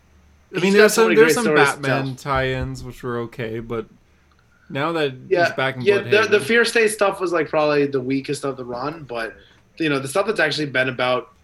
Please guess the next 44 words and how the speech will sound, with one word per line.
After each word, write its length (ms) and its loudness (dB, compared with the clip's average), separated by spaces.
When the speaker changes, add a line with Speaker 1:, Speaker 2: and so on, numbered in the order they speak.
Speaker 1:
Nightwing, 800 -4
you 100 -10
know, 180 -12
Babs, 400 -2
it's 140 -12
been 180 -8
great. 300 -14
And 180 -4
Speaker 2:
Mm-hmm. 160 -6
Speaker 1:
building 280 0
up 80 -4
to 80 -4
Heartless 380 0
has 120 -8
been 300 -10
really 260 -4
good. 200 -6
I'm 100 -10
really 220 -6
curious 240 -8
to 100 -10
see 20 -10
where 120 -8
it 80 -14
goes. 300 -12
And 80 -2
I 60 -2
can 100 -4
imagine 280 0
the 60 -6
series 360 0
is 160 -8
gonna 160 -8
read 260 -4
very 220 -4
well, 300 -6
like, 280 -10
when 160 -16
you 140 -20
put 140 -12
all 120 -10
the 100 -12
issues 240 -12
together. 320 -16